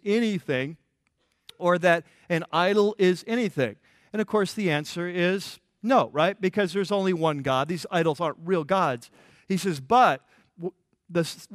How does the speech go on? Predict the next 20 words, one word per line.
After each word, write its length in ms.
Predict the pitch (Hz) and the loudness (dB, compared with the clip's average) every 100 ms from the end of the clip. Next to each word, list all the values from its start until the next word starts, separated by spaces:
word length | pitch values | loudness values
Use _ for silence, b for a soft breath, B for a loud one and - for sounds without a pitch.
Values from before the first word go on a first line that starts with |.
| - | 0
uh, 280 | 170 156 | 2 2
the 140 | 147 156 | 0 -4
sacrifices 920 | - 202 254 247 208 214 196 175 160 | -2 0 0 -2 0 2 2 -2 -8
of 220 | 160 139 | -8 -8
pagans 760 | - - 226 254 151 131 135 - | -12 -4 -2 0 -2 -4 -6 -4
are 180 | 170 156 | 0 0
offered 560 | - 180 208 208 196 147 | 2 0 0 -4 -6 -6
to" 380 | - 208 202 180 _ | -6 -2 -2 -2 _
what? 300 | 156 208 254 _ _ _ _ _ _ _ _ _ | 2 2 -2 _ _ _ _ _ _ _ _ _
Demons. 360 | 196 202 156 127 | -2 0 -2 -4
Let's 100 | 180 | -2
say 180 | 196 185 | 2 4
it 20 | |
again. 220 | 180 143 | 2 0
The, 100 | 156 - | -4 -2
uh, 160 | 170 - b | -2 -2 b
they're 200 | 180 175 | -2 2
offered 420 | 180 208 - 196 - | 4 4 2 -6 -4
to 240 | 208 190 | 2 4
what? 320 | 170 196 233 | 6 6 4